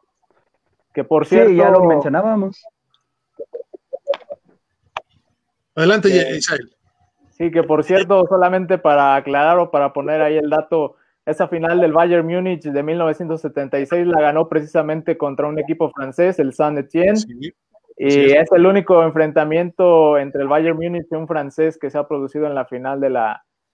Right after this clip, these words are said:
Speaker 1: de la uefa Champions League. Ahora va a enfrentar a otro francés, pero en este caso al equipo parisino. Así que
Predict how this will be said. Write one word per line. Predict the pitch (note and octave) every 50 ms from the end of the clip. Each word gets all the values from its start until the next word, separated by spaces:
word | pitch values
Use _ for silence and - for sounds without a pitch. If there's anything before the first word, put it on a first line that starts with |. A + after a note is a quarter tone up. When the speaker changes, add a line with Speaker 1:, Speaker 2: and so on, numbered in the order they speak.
| - -
Speaker 1:
de | A#2+
la | A#2+ B2 B2+
uefa | C#3 C#3+ D3+ D#3+ C#3+ -
Champions | - D3+ D#3 D3+ D3 D3 C#3+ C3+ C3+
League. | E3 F#3+ F3 D#3+
Ahora | D#3 D#3+ D#3+
va | D#3 D#3 D#3+
a |
enfrentar | D#3 - D#3 C3+ C3+ - D#3 D3+ D#3
a | D3+
otro | D3+ D3+ E3 C#3+
francés, | - C#3 C3+ C3 C3 - E3 E3+ E3 E3+
pero | D3+ C#3 C3+ C3
en | C3 B2+
este | C3+ C3+ - C#3+ -
caso | - C#3 C#3 - - C#3+ B2+
al | B2 A#2+
equipo | A#2+ - C3+ B2+ C#3+ B2
parisino. | - B2+ B2 A#2+ A2+ - D3+ D3+ C#3+ C3+
Así | C3 - C#3 C3+
que | - C#3+ C3+ B2+ A#2+